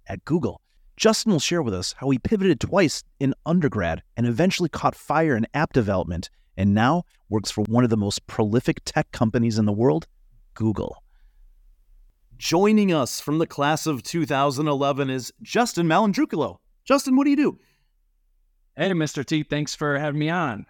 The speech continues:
Speaker 2: Um, yeah, so what I do these days is I am a developer relations engineer at Google,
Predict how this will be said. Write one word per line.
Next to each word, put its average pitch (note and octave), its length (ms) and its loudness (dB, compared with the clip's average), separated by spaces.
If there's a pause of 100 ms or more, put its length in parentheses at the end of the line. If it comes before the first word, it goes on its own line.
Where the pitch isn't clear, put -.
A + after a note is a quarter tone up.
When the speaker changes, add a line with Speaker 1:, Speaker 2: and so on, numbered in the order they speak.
(140)
Speaker 2:
Um, B2+ 320 -4
yeah, C#3 180 -2
so B2+ 840 -4
what A#2 160 -2
I A2+ 100 -4
do A#2+ 260 -6
these A#2 220 -6
days A#2 340 -4
is A2 200 -2
I A2 200 -2
am A2+ 140 0
a G#2+ 100 0
developer A2 540 -2
relations G#2+ 600 -4
engineer A2+ 560 -2
at G2 340 -2
Google, D3+ 540 0